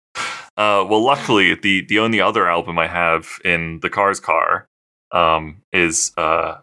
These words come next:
a, a tribute album to the Cars. Um, it's, it's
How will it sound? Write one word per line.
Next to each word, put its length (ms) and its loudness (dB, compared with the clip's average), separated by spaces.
a, 100 -8
a 60 -6
tribute 500 -2
album 380 -2
to 140 -10
the 80 0
Cars. 760 0
Um, 420 0
it's, 320 -6
it's 300 -2